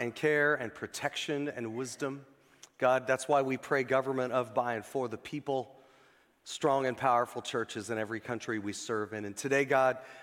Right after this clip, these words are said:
we just, uh, pray that you will bless our team. God, give divine appointments, and thank you for the work that you're doing through the beautiful body of Christ there. And God, we also ask in Jesus' name that you would bring an end to this war.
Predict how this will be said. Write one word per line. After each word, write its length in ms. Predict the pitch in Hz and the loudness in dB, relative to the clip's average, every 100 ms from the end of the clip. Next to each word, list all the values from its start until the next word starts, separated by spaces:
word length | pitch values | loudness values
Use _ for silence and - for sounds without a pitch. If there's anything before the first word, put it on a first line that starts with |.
| - - | -20 -2
we 120 | 131 | 0
just, 360 | 127 120 - 127 | 0 -2 -4 -4
uh, 180 | 107 101 - - _ | -4 -6 -14 -20 _
pray 200 | 170 156 | 2 2
that 100 | 147 | 2
you 100 | 139 | 0
will 60 | |
bless 380 | 120 120 151 - | -2 2 2 4
our 120 | 147 | 2
team. 520 | 117 - 175 165 160 156 - - _ | 2 0 2 2 0 -4 -14 -20 _
God, 260 | 139 127 123 | 4 4 4
give 160 | 135 | 0
divine 400 | 127 120 139 151 | 0 2 2 4
appointments, 680 | 147 - 147 127 127 123 - | 0 0 -2 0 -2 -2 -4
and 120 | 113 | -6
thank 360 | - 139 127 - | -2 -2 -2 -2
you 160 | 123 | -6
for 280 | 113 - 113 | -4 -2 -2
the 120 | 107 | -2
work 440 | 107 117 120 - - - - | -2 0 0 -2 -16 -20 -10
that 100 | 127 | -6
you're 160 | 123 117 | -2 -2
doing 320 | 113 127 113 | 0 0 0
through 520 | 110 - 147 151 147 139 - - | -4 -4 2 4 2 -2 -14 -10
the 80 | |
beautiful 320 | 110 135 127 110 | 0 0 0 2
body 320 | 120 113 110 | 4 4 0
of 160 | 101 | -6
Christ 480 | - 123 113 - - - | 0 2 2 -2 -14 -4
there. 360 | 113 113 107 104 - - _ | 0 2 0 -2 -16 -20 _
And 160 | 123 117 | -2 2
God, 180 | 135 131 | 4 4
we 100 | 139 | 4
also 380 | 139 139 - 127 | 4 4 2 4
ask 320 | 127 127 - - - | 4 0 -4 -14 -4
in 160 | 135 117 | -2 -2
Jesus' 480 | 104 143 139 123 - | -4 -4 -4 -8 0
name 320 | 127 123 123 | 2 2 0
that 240 | 120 - | -2 -2
you 80 | 127 | -4
would 120 | 131 | -4
bring 200 | 117 123 | -2 -2
an 80 | 123 | 0
end 340 | 123 123 98 - - _ _ - - _ _ | 0 -2 -6 -14 -20 _ _ -20 -20 _ _
to 240 | - 131 107 | -4 -2 0
this 200 | 107 - | -2 -4
war. 360 | 120 107 87 | -2 -2 -4